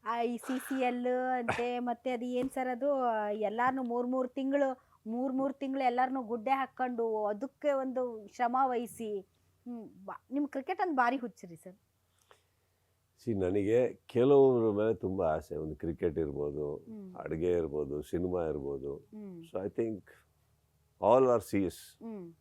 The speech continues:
Speaker 2: ಕ್ರಿಕೆಟ್, ಕುಕಿಂಗ್,
Speaker 1: ಸಿ.
Speaker 2: ಸಿನಿಮಾ.
Speaker 1: ಹಾ. all C, three C's. ಹ್ಮ್.
Speaker 2: So ಅಷ್ಟೇ.
Speaker 1: ಹ್ಮ್. ಸರ್, ಕ್ರಿಕೆಟ್ under nineteen ಆಡ್ಬೇಕಾಗಿತ್ತಂತಲ್ರಿ ಸರ್ ನೀವು?
Speaker 2: ಆಸೆ ಬಂದ್ಬಿಟ್ಟು ಏನೇನ್ ಆಗ್ಬೇಕು ಅಂತಾನೆ ಇರುತ್ತೆ ಜೀವನದಲ್ಲಿ.
Speaker 1: ಹ್ಮ್.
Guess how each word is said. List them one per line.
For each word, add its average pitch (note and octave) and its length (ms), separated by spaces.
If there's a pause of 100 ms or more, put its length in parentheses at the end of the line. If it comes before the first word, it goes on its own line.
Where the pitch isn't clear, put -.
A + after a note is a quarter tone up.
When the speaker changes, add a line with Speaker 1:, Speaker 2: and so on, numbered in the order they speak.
Speaker 2:
ಕ್ರಿಕೆಟ್, - 460
ಕುಕಿಂಗ್, G2 580
Speaker 1:
ಸಿ. - 100
Speaker 2:
ಸಿನಿಮಾ. G2 480 (220)
Speaker 1:
ಹಾ. F#3+ 340 (440)
all A3+ 240
C, G#3+ 240 (360)
three B3 260
C's. G#3+ 240 (480)
ಹ್ಮ್. F#3+ 360 (880)
Speaker 2:
So A#2 200
ಅಷ್ಟೇ. - 260
Speaker 1:
ಹ್ಮ್. F3 640 (420)
ಸರ್, C#4 100
ಕ್ರಿಕೆಟ್ C#4 380
under A#3+ 240
nineteen C#4+ 380
ಆಡ್ಬೇಕಾಗಿತ್ತಂತಲ್ರಿ G#3 1000
ಸರ್ E3 200
ನೀವು? F3+ 340 (1160)
Speaker 2:
ಆಸೆ G#2+ 460
ಬಂದ್ಬಿಟ್ಟು G#2+ 680
ಏನೇನ್ G#2 360
ಆಗ್ಬೇಕು F#2+ 360
ಅಂತಾನೆ F#2 300
ಇರುತ್ತೆ F2 240
ಜೀವನದಲ್ಲಿ. E2 520
Speaker 1:
ಹ್ಮ್. G3+ 400